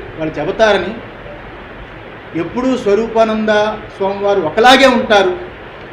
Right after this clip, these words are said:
చంద్రబాబు అంటే మాకు చాలా గౌరవం. రాజకీయ నాయకుల్లో ఆయనే ఇప్పుడు పెద్దవాడు. ఈ రాష్ట్రానికి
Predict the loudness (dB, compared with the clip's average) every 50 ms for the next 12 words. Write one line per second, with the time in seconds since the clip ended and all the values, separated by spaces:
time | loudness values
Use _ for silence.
0 | -16 -16 -16 -16 -16 -16 -16 -16 -16 -16 -14 -16 -16 -14 -16 -16 -16 -16 -16 -16
1 | -16 -16 -16 -16 -16 -16 -16 -16 -16 -16 -16 -16 -16 -16 -16 -16 -16 -10 -6 -6
2 | -2 0 0 2 4 4 4 4 4 2 2 2 0 2 2 4 4 4 2 0
3 | -2 -2 -4 -4 -2 0 0 0 0 4 6 6 8 8 8 6 4 2 -2 -8
4 | -12 -12 -14 -14 -14 -14 -16 -14 -16 -14 -16 -14 -14 -14 -14 -14 -14 -14 -16 -16
5 | -16 -16 -16 -16 -18 -18 -18 -16 -18 -18 -18 -18 -18 -16 -8 -2 -2 -2 0 -2
6 | -6 -6 -4 -2 -2 0 0 0 0 0 -2 -4 0 0 2 2 0 0 -4 -8
7 | -12 -14 -16 -16 -12 -2 2 2 4 4 4 2 2 0 -2 -2 -2 -2 2 4
8 | 4 6 6 4 4 2 -2 -6 -8 -12 -14 -14 -14 -14 -14 -14 -14 -14 -14 -14
9 | -16 -16 -16 -16 -16 -16 -16 -16 -16 -16 -16 -16 -16 -12 -4 -2 0 2 4 4
10 | 2 2 0 0 4 4 4 6 4 2 -2